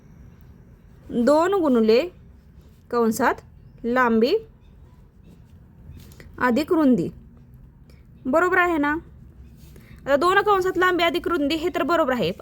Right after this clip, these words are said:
असं जर केलं तरी चालतं, गुणाकार केला तरी चालतं किंवा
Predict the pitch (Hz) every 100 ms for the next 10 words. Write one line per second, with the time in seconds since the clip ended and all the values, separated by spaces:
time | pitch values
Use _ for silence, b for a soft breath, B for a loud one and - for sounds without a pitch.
0 | - 247 285 349 403 381 381 330 330 370
1 | 339 294 285 254 302 311 330 330 330 285
2 | 277 330 277 302 330 302